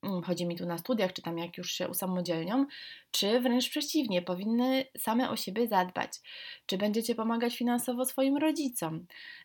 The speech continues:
E, kto powinien więcej zarabiać? My, tutaj też są takie, wiecie, ym, tematy, y, może pog-, światopoglądowe, nie wiem, czy tak to można nazwać, ale,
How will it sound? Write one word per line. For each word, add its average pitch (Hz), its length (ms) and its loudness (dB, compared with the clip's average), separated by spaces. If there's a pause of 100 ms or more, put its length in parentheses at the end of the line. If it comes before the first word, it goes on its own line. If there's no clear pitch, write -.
E, 175 40 2 (460)
kto - 240 -2
powinien 196 380 -2
więcej 220 280 0
zarabiać? 254 440 6
My, 196 120 -4
tutaj 233 300 -2
też 269 180 0
są 214 180 -2
takie, 202 280 -2
wiecie, 196 540 0 (180)
ym, 185 260 -2 (360)
tematy, 196 640 0 (460)
y, 90 340 -2 (220)
może 185 340 -2
pog-, 190 300 -2
światopoglądowe, 190 1120 2 (140)
nie 151 120 -6
wiem, 147 100 -4
czy 151 80 -6
tak 160 160 -10
to 165 80 -6
można 165 260 -4
nazwać, 180 440 2
ale, 185 300 4